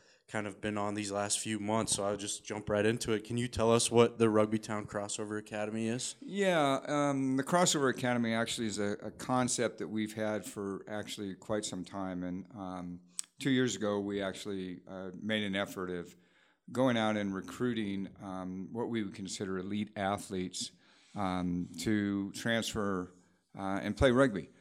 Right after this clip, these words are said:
Speaker 2: Um, because in general, the, uh, best athletes in the United States are often offered scholarships at university to play,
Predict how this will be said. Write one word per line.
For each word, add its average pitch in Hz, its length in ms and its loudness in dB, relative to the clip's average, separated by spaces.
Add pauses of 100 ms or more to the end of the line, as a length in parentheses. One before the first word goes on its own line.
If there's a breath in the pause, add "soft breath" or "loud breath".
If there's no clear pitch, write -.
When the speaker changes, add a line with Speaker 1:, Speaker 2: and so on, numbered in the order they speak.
(280 soft breath)
Speaker 2:
Um, 104 400 2
because 110 640 2 (280)
in 135 220 6
general, 107 760 4
the, 104 420 0 (540)
uh, 98 200 -8
best 127 380 2
athletes 110 540 0
in 104 80 -4
the 101 40 -2
United 98 260 -2
States 104 640 0 (100)
are 92 340 -4
often 98 320 -4
offered 92 400 -6
scholarships 95 800 -4 (500 soft breath)
at 123 120 -4
university 104 840 2
to 90 80 -2
play, 95 560 0